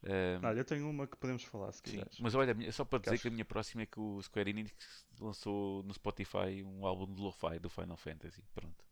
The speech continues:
Speaker 1: Se quiserem,
Speaker 2: <laughs>
Speaker 1: eu curto lo-fi, portanto, mesmo que seja um,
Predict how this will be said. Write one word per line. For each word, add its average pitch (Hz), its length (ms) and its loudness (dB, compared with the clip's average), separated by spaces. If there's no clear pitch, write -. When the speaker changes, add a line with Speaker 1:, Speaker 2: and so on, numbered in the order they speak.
Speaker 1:
Se - 100 -14
quiserem, 110 560 4
Speaker 2:
<laughs> 131 600 -2
Speaker 1:
eu 127 120 4
curto 123 320 0
lo-fi, 98 380 2
portanto, - 500 -4
mesmo 104 400 -4
que - 200 -4
seja 104 400 0
um, 104 340 -4